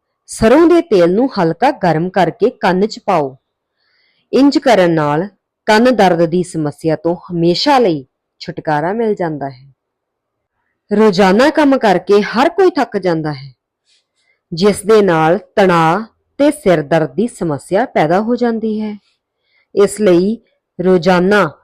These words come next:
ਸਰੋਂ ਦੇ ਤੇਲ ਦੀ ਮਾਲਿਸ਼ ਕਰੋ, ਜਿਸ ਨਾਲ ਤੁਹਾਨੂੰ ਸਿਰ ਦਰਦ ਤੋਂ ਰਾਹਤ ਮਿਲੇਗੀ। ਜੇਕਰ ਤੁਹਾਨੂੰ ਭੁੱਖ ਘੱਟ ਲੱਗਦੀ ਹੈ, ਤਾਂ ਤੁਸੀਂ ਆਪਣੇ ਖਾਣੇ ਦੇ ਵਿੱਚ ਸਰੋਂ ਦੇ ਤੇਲ ਦੀ ਵਰਤੋਂ ਕਰੋ।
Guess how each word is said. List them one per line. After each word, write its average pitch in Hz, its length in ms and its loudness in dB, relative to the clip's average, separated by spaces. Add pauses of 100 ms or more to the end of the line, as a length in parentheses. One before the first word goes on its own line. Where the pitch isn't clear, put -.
(220)
ਸਰੋਂ 311 440 2
ਦੇ 311 200 2
ਤੇਲ 165 380 2
ਦੀ 185 160 -2
ਮਾਲਿਸ਼ 185 520 -2
ਕਰੋ, 151 320 -4 (260)
ਜਿਸ 262 340 -2
ਨਾਲ 208 240 0
ਤੁਹਾਨੂੰ 165 540 -6
ਸਿਰ 220 320 -2
ਦਰਦ 175 320 -4 (120)
ਤੋਂ 208 240 0 (320)
ਰਾਹਤ 156 360 -4
ਮਿਲੇਗੀ। 160 540 -4 (1300)
ਜੇਕਰ 208 480 0
ਤੁਹਾਨੂੰ 277 380 0
ਭੁੱਖ 277 300 -4
ਘੱਟ - 300 -2
ਲੱਗਦੀ 202 500 2
ਹੈ, 196 240 -2 (600)
ਤਾਂ 240 160 2
ਤੁਸੀਂ 220 400 0
ਆਪਣੇ 214 320 0
ਖਾਣੇ 165 400 -4
ਦੇ 160 160 -2
ਵਿੱਚ 185 220 -4
ਸਰੋਂ 202 420 -4
ਦੇ 233 140 -2
ਤੇਲ 151 320 -6
ਦੀ 220 120 -8
ਵਰਤੋਂ 214 440 -8
ਕਰੋ। 147 340 -8